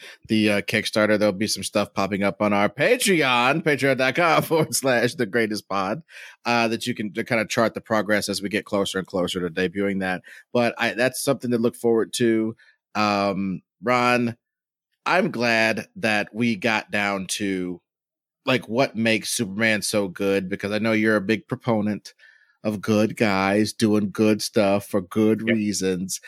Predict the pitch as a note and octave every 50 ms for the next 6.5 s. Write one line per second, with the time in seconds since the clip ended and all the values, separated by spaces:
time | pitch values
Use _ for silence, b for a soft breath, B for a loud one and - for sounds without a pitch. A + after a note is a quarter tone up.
0 | B B B - G#2+ A2 G#2+ F#2+ - - A2+ G#2 F#2 - - B2 A#2+ A#2 - -
1 | A#2+ A2+ A2+ A2+ A2+ - - G#2+ G#2+ G#2 G2+ G2+ G#2 b b b b b b b
2 | _ G#2+ A2 A2+ G#2+ B2 C#3 C#3+ C#3 - G2+ G#2+ G2 F2+ A2+ G#2+ - G2 G2+ F#2+
3 | - - - B2+ B2 B2 A#2+ A2+ A2 G#2 G2 F#2+ - G2+ F#2 E2+ - - G2 F2
4 | F#2 F#2 - - G2 F#2+ F#2 G2 F#2 - - G#2 F#2+ F2+ - G#2 G2 G2 G2 F#2
5 | F2+ - - F#2+ F#2+ F#2 E2 - _ - G2 F2+ F2+ F2+ - - G2+ G2 - G2+
6 | G#2+ G#2+ G2 F#2+ A2 G2 E2+ D#2+ D#2+ E2